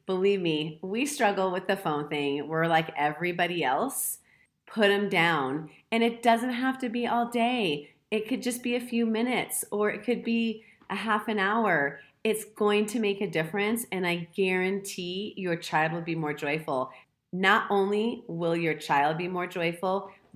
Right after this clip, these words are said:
but you as a parent will also be more joyful. What are some things you can do? Go on walks. If you have a dog, go on a walk together. Tell jokes. Play music games. We have a few episodes that we've done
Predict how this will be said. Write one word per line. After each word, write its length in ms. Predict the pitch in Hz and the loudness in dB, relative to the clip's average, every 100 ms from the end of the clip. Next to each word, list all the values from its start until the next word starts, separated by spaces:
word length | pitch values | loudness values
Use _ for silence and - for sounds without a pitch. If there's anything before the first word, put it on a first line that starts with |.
| 156 - | -8 4
but 340 | 165 - 170 | 4 4 -2
you 160 | 175 170 | 0 2
as 160 | 175 | 2
a 80 | 180 | -2
parent 520 | 170 165 151 165 - | -4 -4 0 0 -2
will 180 | 165 - - | -8 -2 2
also 560 | 147 156 156 147 143 | 2 2 -2 -2 -4
be 340 | 147 143 135 - | -6 -4 -4 -6
more 160 | 143 131 | -6 -6
joyful. 600 | 135 117 131 120 92 - _ _ _ - | -6 -8 -8 -8 -10 -10 _ _ _ -16
What 260 | 143 156 | 0 2
are 100 | 170 | 2
some 200 | 190 202 | 0 -4
things 260 | 202 214 214 | 0 -2 -2
you 80 | 220 | -4
can 220 | 247 220 | -2 -2
do? 440 | 233 285 156 147 - _ _ 175 | -2 -2 -2 -6 -12 _ _ -6
Go 140 | 170 | 0
on 300 | 180 208 233 | 2 2 2
walks. 520 | 214 240 - - - 202 | 4 4 4 0 -2 -2
If 140 | 202 | -2
you 100 | 208 | -2
have 220 | 208 185 | 2 2
a 60 | 185 | 2
dog, 480 | 170 147 156 214 247 - _ _ | 2 6 6 6 2 -12 _ _
go 140 | 220 | -4
on 120 | 254 285 | 0 0
a 140 | 277 | 0
walk 340 | 214 208 240 | 4 4 2
together. 640 | - 185 156 131 92 82 _ _ _ | -8 0 0 0 -6 -8 _ _ _
Tell 280 | - 214 214 | -2 2 2
jokes. 680 | 202 233 214 - - - - _ _ - | 2 2 2 -2 -8 -12 -12 _ _ -4
Play 240 | 254 240 | 0 2
music 480 | 240 247 247 247 - | 2 0 0 -2 0
games. 440 | 170 151 143 160 226 | 0 2 0 -2 4
We 80 | |
have 120 | 233 226 | 4 4
a 60 | |
few 220 | 233 233 - | 0 0 4
episodes 500 | 180 208 214 196 185 | 2 2 0 0 0
that 120 | 156 | -2
we've 180 | 175 175 | -2 0
done 400 | 175 160 165 | 2 2 2